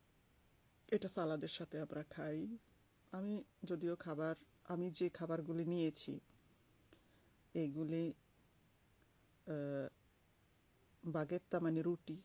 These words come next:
রুটি মোজারেল্লা দুইটাই নিষিদ্ধ খাওয়া। তারপরেও আমি বছরে দুই একবার খাই।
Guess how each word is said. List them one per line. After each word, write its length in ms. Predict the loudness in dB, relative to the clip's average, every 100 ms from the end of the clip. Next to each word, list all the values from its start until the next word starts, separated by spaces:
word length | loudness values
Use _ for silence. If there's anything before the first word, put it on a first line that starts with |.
| -4
রুটি 380 | 0 0 0 -2
মোজারেল্লা 500 | -2 0 0 2 0
দুইটাই 400 | 0 0 2 4
নিষিদ্ধ 480 | 2 2 -4 -4 -6
খাওয়া। 300 | -6 -10 -12 -16 -20 -20 -20 -20 -20 -8
তারপরেও 460 | -6 -6 -2 2 2
আমি 260 | 4 2
বছরে 480 | 2 -2 -2 -4 -2
দুই 220 | 2 2
একবার 280 | 2 0 -12
খাই। 280 | -10 -12